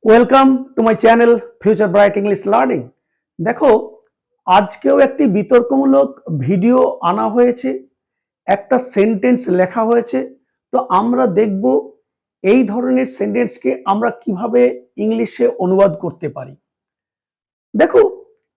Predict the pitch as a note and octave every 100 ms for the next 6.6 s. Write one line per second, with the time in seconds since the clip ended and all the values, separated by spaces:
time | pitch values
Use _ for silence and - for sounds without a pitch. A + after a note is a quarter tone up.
0 | _ _ _ - C4+ C4 B3+ - E4 -
1 | B3 B3 D3+ - - _ F#3 G#3 C4+ C#4
2 | B3 C#4+ B3+ C#4 C#4 C#4 C#4 - D#4+ -
3 | _ _ _ A#3 C4+ D4 - A#3 A#3+ C4+
4 | C4+ - - - - - - G3+ A3 A#3+
5 | B3+ - F#3 E3+ D3+ F3+ G3 B3+ - B3
6 | G#3+ A3 F#3+ B3+ G4 -